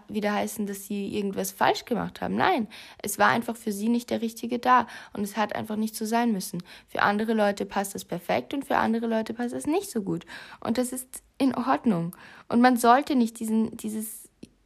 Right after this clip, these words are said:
dieses Bild haben von, man muss im Leben einen Ehepartner finden und eine Person, die man über alles liebt und mit der Person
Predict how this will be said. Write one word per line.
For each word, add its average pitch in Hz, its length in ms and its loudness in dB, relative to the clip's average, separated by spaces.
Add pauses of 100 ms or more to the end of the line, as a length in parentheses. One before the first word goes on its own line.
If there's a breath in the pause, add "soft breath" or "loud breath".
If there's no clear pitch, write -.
(460)
dieses 226 520 -8 (240)
Bild 302 520 -2
haben 220 340 2
von, 220 360 0 (240 loud breath)
man 208 160 2
muss 247 360 2
im 214 160 2
Leben 220 360 2
einen 208 360 0
Ehepartner 190 640 -6
finden 190 380 -6
und 180 160 -6
eine 196 200 -2
Person, 202 480 -6
die 196 100 -6
man 185 140 -4
über 208 260 -2
alles 185 300 -4
liebt 214 260 -4
und 190 80 -2
mit 185 160 -4
der 185 140 2
Person 202 460 -2